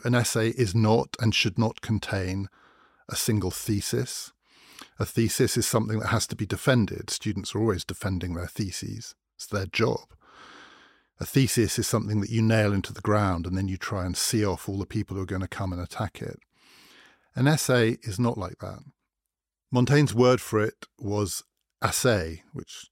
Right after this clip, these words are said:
gives us the English word essay. Essay meaning a try, an attempt. An essay is trying out a thought. It's starting with a thought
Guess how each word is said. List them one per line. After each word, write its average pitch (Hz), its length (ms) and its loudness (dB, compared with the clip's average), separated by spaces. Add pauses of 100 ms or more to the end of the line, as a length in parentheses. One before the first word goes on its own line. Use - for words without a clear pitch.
gives 101 200 -4
us - 400 -8
the - 80 -6
English 90 280 -6
word 95 200 -8
essay. 95 460 -8 (420)
Essay 110 380 2
meaning 104 580 4
a - 40 -8
try, 92 600 -2
an 113 120 0
attempt. - 600 -4 (960)
An 131 120 4
essay 117 320 2
is 113 120 2
trying 110 460 0
out 110 240 -2
a 110 60 -8
thought. - 500 -10 (460)
It's 113 180 -6
starting 127 540 2
with 104 160 0
a 101 100 2
thought - 580 -4